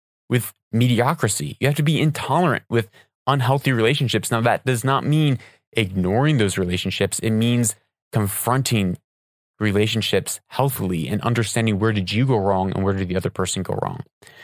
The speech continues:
And finally, it will allow you to begin to operate at a level of excellence that will enable you to not only own your future, but to weave your destiny. Anyways, that's all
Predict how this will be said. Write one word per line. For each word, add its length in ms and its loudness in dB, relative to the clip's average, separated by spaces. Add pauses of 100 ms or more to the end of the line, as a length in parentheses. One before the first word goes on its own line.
(240)
And 120 -4
finally, 500 2 (960)
it 60 0
will 200 4
allow 260 2
you 280 2 (220)
to 100 0
begin 320 0
to 120 -4 (160)
operate 600 0 (160)
at 100 0
a 60 2
level 580 0 (380)
of 160 -4 (120)
excellence 640 -2 (300)
that 160 2
will 160 0
enable 520 2
you 300 2 (320)
to 80 -4
not 140 2
only 240 -2
own 160 0
your 100 0
future, 460 -2 (260)
but 120 -4
to 120 0
weave 520 0 (240)
your 80 2
destiny. 480 -4 (260)
Anyways, 240 0
that's 180 2
all 380 0